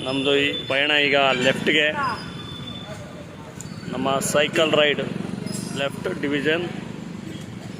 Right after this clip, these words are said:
ಉಕ್ಕಡಾದ್ರಿ, ರಾಣಿಬೆನ್ನೂರು, ಹಾವೇರಿ. ಹೊನ್ನಾಳಿ ಮಾರ್ಗವಾಗಿ ಉಕ್ಕಡಾದ್ರಿ, ಹಾವೇರಿ ತಲುಪುವ ನಿರೀಕ್ಷೆಯಲ್ಲಿ ನಮ್ಮ ಸೈಕಲ್ ರೈಡ್ ಸಾಗ್ತಾ ಇದೆ.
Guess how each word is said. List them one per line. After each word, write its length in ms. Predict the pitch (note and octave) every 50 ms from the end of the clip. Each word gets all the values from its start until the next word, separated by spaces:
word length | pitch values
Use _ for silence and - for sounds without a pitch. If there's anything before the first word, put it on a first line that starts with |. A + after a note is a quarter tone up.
| - - - - - -
ಉಕ್ಕಡಾದ್ರಿ, 640 | - - - D#3+ D#3 D#3 D#3 C#3+ B2+ D3+ D#3+ E3 D#3+ D#3+ - - - - - B2+ B2+
ರಾಣಿಬೆನ್ನೂರು, 840 | C3 C3+ C#3 D3 C3 C#3 C3+ C3+ C3 B2 G#2+ - - - - - - - - - - - - - - - - - - - - - - - -
ಹಾವೇರಿ. 360 | - C#3+ C#3+ C#3 C3+ B2+ A#2+ - - C3+ C3+ - - - F3+ F3+ - - - - - - - - - - - - - - - - - - - - - - - - - - - - - - - _ _ _ _ _ - - - - - - - -
ಹೊನ್ನಾಳಿ 440 | C3+ C3+ D3 D#3 E3 E3+ E3+ E3+ E3+
ಮಾರ್ಗವಾಗಿ 760 | E3 E3 D#3+ D#3+ D#3+ C#3+ D#3 D#3 D#3 D#3 D3+ E3+ F3+ G3+ - - - - - - - - - - - - - -
ಉಕ್ಕಡಾದ್ರಿ, 680 | C3+ - - F3 D#3+ D#3+ D#3 D#3 C#3+ C3+ D3+ F3 F#3 G3+ - - - - - - - - - - - - - - - - - - - - - - - - - - - - - - - - - - - - - - - - - - - - - - - - - - - - - - - - - - - - - - - - - - - - - - - - - - - -
ಹಾವೇರಿ 600 | A2+ C3 C#3+ D3+ D#3 D#3 D#3 D3+ D3 C#3+ C#3 C3
ತಲುಪುವ 640 | C3 - C#3+ C#3 C3 - D3+ D3 C#3+ C#3 C#3 C3+
ನಿರೀಕ್ಷೆಯಲ್ಲಿ 680 | C3 C3 C3 C3 C#3 - - - D3 C#3 C#3 C3+ D3 D3
ನಮ್ಮ 420 | C#3 C3 B2+ C3 B2+ B2+ B2 B2+
ಸೈಕಲ್ 420 | B2 - - C3 B2+ - C#3 C3+ B2+
ರೈಡ್ 180 | C3 B2+ A#2+
ಸಾಗ್ತಾ 360 | - - B2 B2 A2+ - C3 B2+
ಇದೆ. 300 | B2 C3+ D3 F3 -